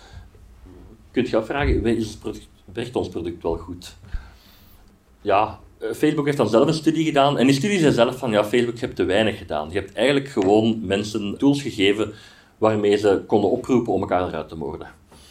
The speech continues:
En dat is geleid tot honderddertig, eh, zevenhonderddertigduizend vluchtelingen en vijfentwintigduizend doden.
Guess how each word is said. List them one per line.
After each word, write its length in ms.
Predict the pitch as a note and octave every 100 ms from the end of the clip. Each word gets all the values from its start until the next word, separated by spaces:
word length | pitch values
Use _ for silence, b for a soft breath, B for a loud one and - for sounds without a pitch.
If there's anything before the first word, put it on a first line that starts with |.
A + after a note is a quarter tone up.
| b b b b b b b _ -
En 160 | A2+
dat 120 | A2
is 160 | A2 -
geleid 280 | G#2+ F#2+ F#2+
tot 220 | G2 -
honderddertig, 800 | - C#3+ C#3+ - - A#2+ A#2 -
eh, 120 | G2+
zevenhonderddertigduizend 1040 | G#2+ D#3+ D3 A#2+ A#2+ G#2 G2 F2 F#2 F#2+
vluchtelingen 420 | - G#2+ G#2+ G#2 -
en 140 | F2
vijfentwintigduizend 1080 | F2+ F2 F2+ E2+ F2+ D#2+ D2+ D#2 E2 D#2 - F#2
doden. 380 | E2+ D#2+ D2 C2+